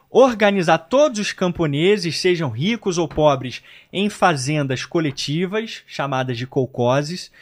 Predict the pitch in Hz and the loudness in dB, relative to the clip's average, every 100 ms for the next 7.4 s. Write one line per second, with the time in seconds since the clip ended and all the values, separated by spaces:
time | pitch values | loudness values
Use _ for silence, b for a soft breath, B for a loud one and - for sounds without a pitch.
0 | B B _ 165 - 151 135 - 185 196 | B B _ -10 -4 -4 -4 -2 0 0
1 | 160 151 - 147 175 135 135 131 123 151 | 0 -4 -6 -8 -4 -2 -2 -2 -4 -4
2 | 131 - 160 160 147 151 160 143 139 135 | -4 0 0 0 -4 -4 -4 -6 -6 -4
3 | 156 151 - 165 170 165 160 202 202 196 | -4 -6 -8 -6 -6 -6 -8 -8 -8 -8
4 | - 147 107 - - b b b b b | -8 -8 -8 -12 -16 b b b b b
5 | b b b _ 131 123 - - 147 - | b b b _ -4 -4 -4 0 0 2
6 | 139 147 156 151 143 165 160 - 156 180 | 2 2 0 0 0 -2 -2 -8 -8 -6
7 | 110 107 - - | -6 -8 -16 -20